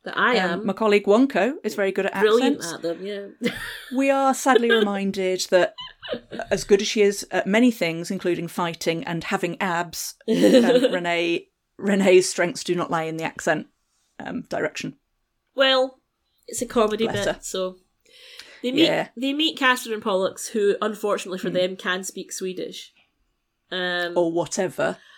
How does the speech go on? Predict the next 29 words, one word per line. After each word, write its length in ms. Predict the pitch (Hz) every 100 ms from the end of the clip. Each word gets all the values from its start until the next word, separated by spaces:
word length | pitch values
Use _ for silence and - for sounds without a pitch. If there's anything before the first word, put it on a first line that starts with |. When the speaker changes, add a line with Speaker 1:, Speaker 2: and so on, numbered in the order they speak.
| _
Speaker 1:
well, 300 | 254 262 240
Speaker 2:
Who 100 | 185
knows? 240 | 156 160 240
Speaker 1:
the 60 |
wiki 280 | 254 254 269
says 260 | 240 208 196
it's 180 | 196
Swedish. 540 | - 202 190 190 - - - _ _ _ _ 262
Speaker 2:
Okay. 120 | 262
Speaker 1:
So, 360 | 190 180 185 - _ _ _ _ _ _ _ _ _ _ _ _
and 200 | 196 202
they, 500 | 196 190 190 170 -
they 160 | - 202
say, 220 | 190 185
"Would 140 | 185 214
you 100 | 240
like 140 | 233
to 60 | 226
come 160 | 240
back 180 | 208 196
to 80 | -
our 140 | 190 202
place 240 | 233 226
and 80 | 208
have 160 | 196 190
some 120 | 180
freaky 360 | - 214 208
sex 340 | 180 208 233 -
tonight?" 420 | 214 214 240 220